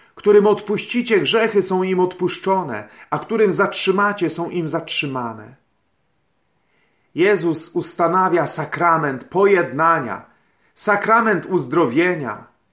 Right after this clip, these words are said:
sakrament przebaczenia. To sakrament miłosierdzia. Dziś miłosierdzia. Doświadczasz z krzyża, ze zmartwychwstania, miłosierdzia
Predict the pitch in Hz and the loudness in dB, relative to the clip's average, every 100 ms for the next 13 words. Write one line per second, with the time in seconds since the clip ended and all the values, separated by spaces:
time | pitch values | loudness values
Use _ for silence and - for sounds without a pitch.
0 | _ _ _ _ _ - 214 214 247 254 | _ _ _ _ _ -2 0 4 4 4
1 | 208 - 196 165 156 - 170 160 113 110 | 0 0 0 2 -2 -2 -2 -2 -8 -10
2 | - _ _ - - - 190 196 - 214 | -14 _ _ -20 -10 -4 0 0 2 4
3 | 240 233 214 160 131 160 202 180 - 175 | 4 4 0 -2 -4 0 4 4 4 2
4 | 202 175 120 101 - - _ _ _ _ | 2 2 -2 -4 -6 -10 _ _ _ _
5 | 131 131 262 247 - 165 233 214 165 - | -12 0 2 2 0 0 4 6 4 0
6 | 147 208 160 117 110 87 - _ _ _ | 0 2 2 -2 -2 -2 -6 _ _ _
7 | _ _ _ _ _ _ 147 147 - 214 | _ _ _ _ _ _ -2 -2 2 4
8 | 233 226 - 190 170 - - - _ - | 4 2 -2 -2 -2 -4 -10 -14 _ -16
9 | - - - 214 233 208 127 120 101 120 | -14 -12 0 4 6 4 2 -2 -2 -4
10 | 139 170 170 202 190 190 - - 196 196 | 0 0 2 2 2 -4 -4 -2 0 0
11 | 170 151 196 196 - 196 185 131 127 | -2 -2 2 2 2 -2 -2 -2 -4